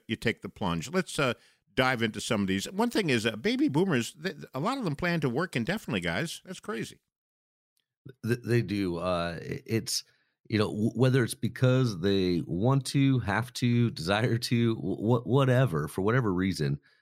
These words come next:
Speaker 2: uh, many are expecting to work, uh, far beyond age sixty-five. Uh, you know, the issue is some of the latest stats that have come out with the Department of Labor,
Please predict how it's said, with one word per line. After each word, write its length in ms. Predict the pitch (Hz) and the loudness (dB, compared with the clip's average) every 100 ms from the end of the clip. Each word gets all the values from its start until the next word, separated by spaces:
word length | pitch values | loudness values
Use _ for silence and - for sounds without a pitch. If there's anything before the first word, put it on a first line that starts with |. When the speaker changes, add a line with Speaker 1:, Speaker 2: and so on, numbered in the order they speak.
| _ - | _ -4
Speaker 2:
uh, 280 | 92 90 85 | -2 -2 -2
many 560 | 87 98 110 117 101 87 | 0 4 6 6 4 2
are 160 | 95 92 | 0 -2
expecting 420 | - 90 - 85 | -4 -6 -2 0
to 80 | 85 | 2
work, 320 | 87 80 85 | 0 -2 -4
uh, 180 | 76 80 | -4 -4
far 300 | - 98 85 | 0 0 2
beyond 400 | 87 85 82 - | 2 2 0 -2
age 240 | 85 76 | -4 -4
sixty-five. 800 | - 76 - 80 90 85 73 - _ _ _ _ - | -6 -8 -14 -6 -2 0 -2 -6 _ _ _ _ -10
Uh, 260 | 87 82 82 - | -8 -8 -12 -4
you 180 | 113 104 | 0 0
know, 100 | - _ _ 78 _ - | -2 _ _ -20 _ -8
the 300 | 95 107 113 | 0 4 4
issue 340 | 156 - 90 | 2 2 4
is 260 | 85 82 - _ _ - | 4 2 -2 _ _ -4
some 160 | 135 | 2
of 80 | 123 | 4
the 40 | 101 | 4
latest 400 | 104 101 - - | 4 2 0 0
stats 260 | 90 95 | -2 -2
that 60 | 90 | -4
have 120 | - | -2
come 160 | 92 87 | 0 2
out 240 | 90 - | 2 0
with 160 | 85 - | -2 -4
the 60 | |
Department 340 | - 92 80 85 | -6 -2 0 0
of 100 | 78 | 0
Labor, 380 | 87 82 82 | 0 2 -2